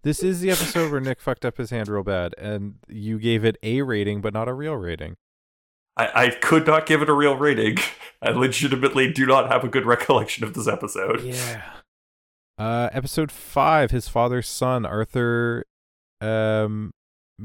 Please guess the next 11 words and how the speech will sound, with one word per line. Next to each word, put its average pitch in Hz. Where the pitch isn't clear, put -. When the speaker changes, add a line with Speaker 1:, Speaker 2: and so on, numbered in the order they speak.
Speaker 1:
kinda 113
sparks -
a 135
war. 127
He, -
he 110
kills 113
Speaker 2:
Oops. 123
Speaker 1:
a -
captive 123
king. 117